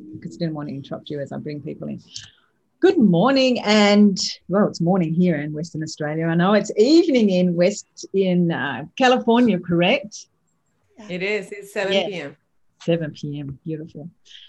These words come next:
Speaker 1: Um, so welcome, everybody, to our fifth series of Global Women's Voice. This is session four.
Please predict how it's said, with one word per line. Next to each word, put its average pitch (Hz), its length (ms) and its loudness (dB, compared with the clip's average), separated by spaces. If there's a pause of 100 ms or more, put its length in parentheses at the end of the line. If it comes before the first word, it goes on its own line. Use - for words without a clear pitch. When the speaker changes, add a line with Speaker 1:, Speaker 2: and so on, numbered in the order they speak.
(260)
Speaker 1:
Um, 214 420 2
so 254 200 4
welcome, 262 360 4
everybody, 208 420 4
to 330 180 4
our 349 160 2 (160)
fifth 415 380 2
series 175 560 0
of 190 180 -2
Global 208 280 0
Women's 196 280 0
Voice. 165 280 -6
This 190 160 -8
is 214 180 -8 (320)
session 214 720 -4 (120)
four. 214 520 2